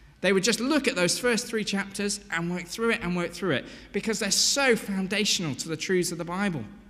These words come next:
And they love chapter one and chapter two where we see humanity in this great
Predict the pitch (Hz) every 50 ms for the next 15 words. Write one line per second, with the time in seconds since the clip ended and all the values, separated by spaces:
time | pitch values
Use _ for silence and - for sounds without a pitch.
0 | - - - - - - - - - - - - 196 214 220 220 226 233 254 269
1 | 277 285 277 226 - 240 226 - - - 202 190 196 226 220 220 208 190 190 190
2 | - 220 - - - 208 - - 226 220 214 202 196 190 196 185 - - - 247
3 | 226 196 131 113 113 - - - - - - - - - - - 175 180 180 190
4 | 190 202 208 202 190 202 - 131 120 120 110 147 160 175 165 156 - - - -
5 | - - - 294 285 262 254 254 -